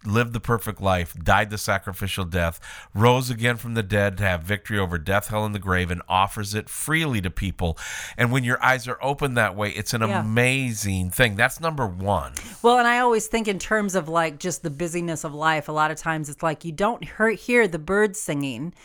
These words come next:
Speaker 2: because what you hear is cars going by and the T V's on and the da, da,
Speaker 1: Yeah.
Speaker 2: da, da, and your phone is ringing and da, da, da, da, da.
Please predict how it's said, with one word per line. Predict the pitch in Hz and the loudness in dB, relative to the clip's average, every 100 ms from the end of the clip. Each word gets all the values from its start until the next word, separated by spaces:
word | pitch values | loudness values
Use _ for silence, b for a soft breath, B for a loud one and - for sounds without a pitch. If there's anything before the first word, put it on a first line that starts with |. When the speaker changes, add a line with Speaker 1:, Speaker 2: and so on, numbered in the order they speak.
| B B B | B B B
Speaker 2:
because | - 190 196 196 185 151 | -10 -4 0 2 0 0
what | 180 147 | -2 -2
you | 147 | -8
hear | - 185 160 | -6 -4 -4
is | 147 | -6
cars | - - 156 156 | -12 -8 -6 -6
going | - 156 151 | -10 -10 -6
by | 151 147 147 | 0 0 0
and | 143 | -4
the | 131 | -8
T | - 165 | -6 -6
V's | 156 156 147 | -4 -6 -6
on | 160 147 147 151 | -6 -6 -6 -8
and | 156 147 | -10 -14
the | |
da, | 131 165 | -6 -2
da, | 185 | -2
Speaker 1:
Yeah. | 151 | -2
Speaker 2:
da, | 156 | -6
da, | 147 151 | -6 -8
and | 147 | -8
your | 143 | -10
phone | - 185 180 | 0 0 2
is | 170 139 | -2 -2
ringing | 165 160 160 | -2 -2 -4
and | 151 | -4
da, | 156 | -6
da, | 160 | -8
da, | 156 156 | -8 -8
da, | |
da. | 160 | -8